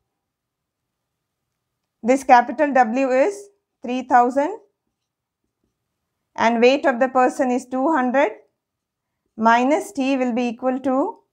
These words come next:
three twenty into point three.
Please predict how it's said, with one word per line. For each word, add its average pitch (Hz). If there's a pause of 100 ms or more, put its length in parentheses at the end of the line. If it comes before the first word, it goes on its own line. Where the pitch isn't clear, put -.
(1500)
three 277
twenty 269
into 262 (260)
point 226
three. 202